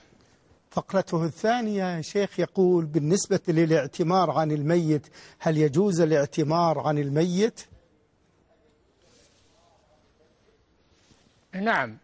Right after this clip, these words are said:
Speaker 2: الميت بحاجة إلى الحج والعمرة، يحج عنه ويعتمر عنه،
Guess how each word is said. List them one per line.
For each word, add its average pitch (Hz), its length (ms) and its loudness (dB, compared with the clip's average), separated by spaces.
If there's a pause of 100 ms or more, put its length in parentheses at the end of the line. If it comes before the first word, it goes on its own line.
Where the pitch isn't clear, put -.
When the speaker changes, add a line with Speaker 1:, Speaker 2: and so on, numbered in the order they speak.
(280)
Speaker 2:
الميت 190 400 -8
بحاجة 147 680 -2
إلى 151 120 -4
الحج 143 360 -8
والعمرة، 143 500 -6 (500)
يحج 147 420 -6
عنه 156 300 -4
ويعتمر 147 720 -6
عنه، 175 420 -2